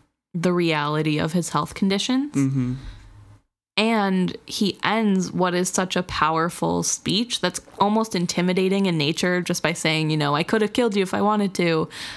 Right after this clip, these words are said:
Speaker 1: um, and ends it by saying, "I just want you to do right by you," which feels pretty soft for the king. I know that he is not as harsh and hard as Fitz believes him to be.
Speaker 2: Or you.
Speaker 1: Or me. <laughs>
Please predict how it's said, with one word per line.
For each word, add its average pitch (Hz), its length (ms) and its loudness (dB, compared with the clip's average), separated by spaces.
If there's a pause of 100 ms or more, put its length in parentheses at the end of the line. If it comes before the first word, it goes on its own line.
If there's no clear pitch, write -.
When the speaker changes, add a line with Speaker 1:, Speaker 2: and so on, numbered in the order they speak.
(160)
Speaker 1:
um, 170 340 2
and - 160 -2
ends 196 240 2
it 202 120 0
by 170 140 0
saying, 175 480 0
"I 175 140 0
just 175 400 0
want 175 260 0 (220)
you 165 600 0
to 202 120 2
do 185 240 2
right 160 260 0
by - 140 0
you," 78 400 -2 (380)
which 214 200 0
feels 208 600 0 (160)
pretty 202 260 2
soft 190 680 -2
for 220 260 -2
the 233 100 0
king. 262 340 0 (1000)
I 262 120 2
know 247 240 2
that 262 120 -2
he 214 180 0
is 190 160 0
not 175 400 2
as 175 160 2
harsh 170 400 0
and 185 100 4
hard 165 380 0
as - 260 0
Fitz - 260 -2
believes 170 460 0
him 196 200 2
to 208 100 -2
be. 196 360 0 (240)
Speaker 2:
Or 110 160 2
you. 107 280 2 (240)
Speaker 1:
Or 220 200 4
me. 202 460 2
<laughs> - 40 -12